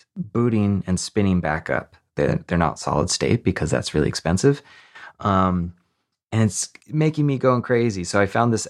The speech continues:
uh, app called Amphetamine, and that tricks it to k-, stay spinning.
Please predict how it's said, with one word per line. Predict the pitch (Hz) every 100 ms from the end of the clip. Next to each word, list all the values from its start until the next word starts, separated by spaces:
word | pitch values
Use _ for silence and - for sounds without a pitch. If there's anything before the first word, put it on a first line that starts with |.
| -
uh, | 101 92 90
app | 104 98
called | - 95 90 -
Amphetamine, | - 95 - 110 101 87 87 90 - - _ 98
and | 104
that | 107 - _ _ _ - -
tricks | - 139 - 98
it | 92
to | 95
k-, | - -
stay | - - 95
spinning. | 87 - 98 110 143